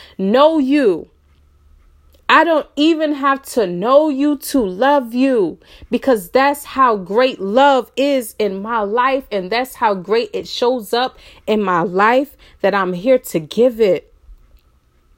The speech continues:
And I'm here to receive it. I love you and I appreciate you. I am here for you.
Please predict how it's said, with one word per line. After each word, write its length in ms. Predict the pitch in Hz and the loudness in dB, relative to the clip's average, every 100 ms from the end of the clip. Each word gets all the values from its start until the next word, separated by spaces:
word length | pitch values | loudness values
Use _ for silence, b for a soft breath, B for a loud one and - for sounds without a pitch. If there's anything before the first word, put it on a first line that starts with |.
| _ - | _ -2
And 160 | 208 | 0
I'm 180 | 190 170 | 0 -2
here 280 | 175 240 254 | -2 2 2
to 260 | 254 - 214 | 0 -8 -6
receive 760 | 180 165 - - 226 247 208 | -6 -6 -12 -8 -6 -6 -2
it. 200 | 180 156 B B B 185 | -2 -2 B B B 0
I 180 | 180 | 2
love 440 | 170 175 226 247 226 | 0 0 0 0 -4
you 200 | 247 254 | -4 -2
and 160 | 185 175 | -6 -6
I 160 | 190 196 | -4 -2
appreciate 1080 | 170 - - 262 277 - 262 233 240 - 247 | -4 -6 -4 -4 -2 -2 2 2 2 -2 -4
you. 160 | 240 | -2
I 160 | 247 320 | 0 -2
am 260 | 240 175 | -4 -6
here 300 | 185 214 247 | -8 0 0
for 260 | 262 - 254 | 0 -2 -2
you. 380 | 233 240 240 | -2 -4 -4